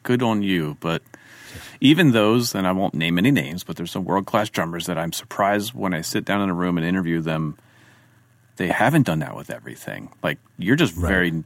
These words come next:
Speaker 1: naturally gifted. You do that thing one way, but that's kinda where it stops. And
Speaker 2: Yeah.
Speaker 1: it's like they, they've mastered that one thing,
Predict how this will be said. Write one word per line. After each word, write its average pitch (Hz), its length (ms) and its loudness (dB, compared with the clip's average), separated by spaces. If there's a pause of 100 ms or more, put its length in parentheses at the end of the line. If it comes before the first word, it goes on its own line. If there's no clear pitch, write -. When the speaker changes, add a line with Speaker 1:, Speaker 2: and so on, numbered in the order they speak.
Speaker 1:
naturally 90 460 -2
gifted. 87 440 -4
You 90 140 -2
do 87 260 -4
that 80 160 -2
thing 90 340 -4
one 78 300 -4
way, 90 400 -2
but 78 260 -8 (680)
that's - 160 -4
kinda 143 240 0
where 95 160 0
it - 80 -10
stops. - 840 -2 (560)
And 78 340 -4
Speaker 2:
Yeah. 85 200 2 (200)
Speaker 1:
it's 107 140 0
like 92 160 -2
they, 98 140 2
they've 95 320 2
mastered 98 400 0
that 95 200 -2
one 101 300 0
thing, 113 400 2